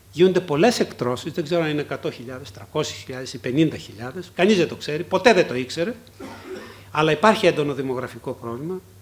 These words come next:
υπάρχει σημαντική πτώση της γενετικότητας και το fertility rate στην Ελλάδα είναι πάρα πολύ χαμηλό, ανησυχητικά χαμηλό, επιταχυνόμενη γύρανση του πληθυσμού, ποικίλες κοινωνικές και οικονομικές αντανακλάσεις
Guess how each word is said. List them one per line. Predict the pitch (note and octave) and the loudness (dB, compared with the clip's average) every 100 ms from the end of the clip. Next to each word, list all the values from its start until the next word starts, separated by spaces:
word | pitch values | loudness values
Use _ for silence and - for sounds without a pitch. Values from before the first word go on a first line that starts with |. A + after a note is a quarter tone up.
| - - | -20 -10
υπάρχει | C#3+ A3 A#3 | 2 6 6
σημαντική | A3+ G3 D#3 E3+ | 8 8 6 0
πτώση | - D#3 C#3+ - - | -2 -2 -2 -4 -12
της | - B2+ - A#2+ | -10 -10 -10 -8
γενετικότητας | C3+ B2+ A#2 G#2 C3+ - G3+ - - - | -6 -6 -8 -8 -8 -6 -10 -10 -20 -12
και | C3+ | -8
το | C3+ C3+ | -6 -6
fertility | B2 F#3 F3 D#3+ | -2 0 0 2
rate | D#3+ D#3 | 2 0
στην | D3 | -4
Ελλάδα | C3+ D3 C#3 | -2 -2 -4
είναι | A#2 - | -6 0
πάρα | C4 F3+ | 2 2
πολύ | C3 A#2 | 0 -4
χαμηλό, | - G#2+ G2+ A#2 D3 - - - - - | -6 -10 -8 -8 -8 -14 -20 -20 -20 -14
ανησυχητικά | - D#3 - - D#3+ D3+ - G3 | 0 2 2 -4 -6 -4 0 0
χαμηλό, | A#2+ G#2 B2+ G3 - - - - - | -2 -6 -8 -8 -14 -20 -20 -20 -12
επιταχυνόμενη | - E3 F3 D3 D#3+ F#3+ A#3 A3+ | -8 -4 -2 0 4 8 8 8
γύρανση | F#3+ C#3+ F3+ E3+ C3+ B2+ - | 6 8 8 8 4 -2 -6
του | |
πληθυσμού, | A2 C3+ - A2+ G#2 C3+ A3+ - - - - - - - - | -6 -8 -8 -10 -6 -4 -4 -8 -20 -20 -20 -20 -20 -20 -4
ποικίλες | E3+ F3 A3+ C#4 | -4 0 0 2
κοινωνικές | - G3+ F3 D#3+ D#3+ | 4 8 8 6 0
και | - | 0
οικονομικές | D3+ C#3+ C3 B2 C#3+ C3+ | -4 -2 -2 -4 -6 -10
αντανακλάσεις | A#2 G#2+ G2+ A#2+ D3+ E3 G#3 G#3 | -12 -14 -14 -14 -14 -12 -14 -16